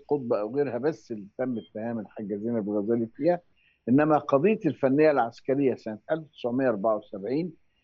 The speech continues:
هي كانت المصدر التمويلي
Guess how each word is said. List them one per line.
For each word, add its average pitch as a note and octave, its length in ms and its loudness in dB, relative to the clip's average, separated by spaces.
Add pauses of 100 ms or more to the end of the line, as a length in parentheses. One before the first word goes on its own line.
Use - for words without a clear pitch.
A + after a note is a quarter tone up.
(220)
هي F#3+ 220 4
كانت G3+ 520 0
المصدر E3+ 840 -2 (160)
التمويلي C3+ 840 -2